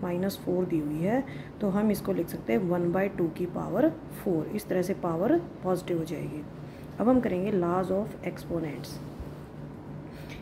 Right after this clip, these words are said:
ए की power m divided by ए की power एन।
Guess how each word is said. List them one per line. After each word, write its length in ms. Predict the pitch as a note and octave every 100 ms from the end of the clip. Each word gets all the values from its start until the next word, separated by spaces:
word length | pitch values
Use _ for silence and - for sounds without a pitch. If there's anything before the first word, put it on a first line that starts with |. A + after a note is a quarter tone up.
| - -
ए 80 | G#3
की 100 | A3+ -
power 320 | G#3+ G#3 A3 -
m 200 | E3 D#3+ - - F#3+
divided 460 | G3 G#3 G#3 A3+ G3
by 100 | F#3+
ए 280 | G3+ F#3+ F#3
की 80 | G3+ F#3+
power 300 | F3+ E3+ F3+ -
एन। 100 | E3